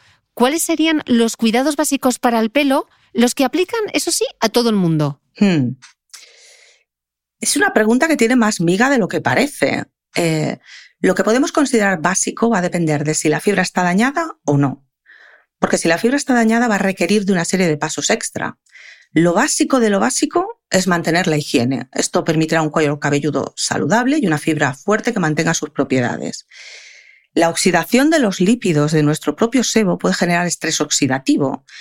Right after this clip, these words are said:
Speaker 2: el cual altera el crecimiento del pelo, por lo que la higiene es lo mínimo de lo <laughs> mínimo que se debe de hacer. Lo primero sería, por ejemplo,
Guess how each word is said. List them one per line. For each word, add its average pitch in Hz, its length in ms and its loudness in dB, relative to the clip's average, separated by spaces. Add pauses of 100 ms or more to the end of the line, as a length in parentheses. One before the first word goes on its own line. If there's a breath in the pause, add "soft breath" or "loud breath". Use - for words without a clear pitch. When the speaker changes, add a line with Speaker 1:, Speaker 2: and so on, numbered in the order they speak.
(140 loud breath)
Speaker 2:
el - 100 0
cual 185 180 0
altera 180 320 0
el 202 80 -4
crecimiento 175 560 0
del 147 160 0
pelo, 196 400 -2 (200)
por 160 120 -2
lo 151 120 2
que 151 100 -2
la 135 100 2
higiene 247 540 2
es - 240 -4 (240)
lo 180 220 2
mínimo 277 500 4
de 185 120 -2
lo 180 140 0
<laughs> 190 220 -2
mínimo 247 460 2
que 226 100 -2
se - 160 -8
debe 170 260 0
de 151 80 0
hacer. - 320 -6 (800 loud breath)
Lo 151 100 0
primero 214 300 2
sería, 233 440 0
por 175 100 -4
ejemplo, 240 600 -2